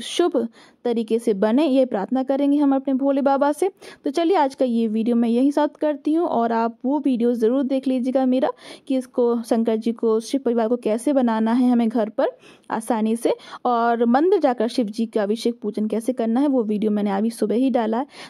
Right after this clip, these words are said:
तो आप ज़रूर देख लीजिएगा। चलिए आज का ये वीडियो मैं यहीं समाप्त करती हूँ। आ, इस वीडियो को ज़्यादा से ज़्यादा ज़रूर लाइक कीजिएगा। आपको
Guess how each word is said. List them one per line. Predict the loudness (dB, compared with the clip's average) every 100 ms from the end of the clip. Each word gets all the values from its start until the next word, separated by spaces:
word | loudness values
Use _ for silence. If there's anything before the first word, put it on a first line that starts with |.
| -4
तो |
आप | -4 -2 0
ज़रूर | 2 2
देख | 0 0 0
लीजिएगा। | 0 0 0 0
चलिए | -2 0 0
आज | 0 -2
का | -2
ये | -2
वीडियो | -2 0 2
मैं | 2
यहीं | 2 2
समाप्त | 2 0 -2
करती | -2 -2 -2
हूँ। | -2 -4 -8 -20 -20 -6
आ, | -4 -2 -2 -4
इस | -2
वीडियो | -2 -2 -2
को | 0
ज़्यादा | 0 -2 0
से |
ज़्यादा | 0 0
ज़रूर | 0 0 2
लाइक | 2 0
कीजिएगा। | -2 -2 0 0 0
आपको | -2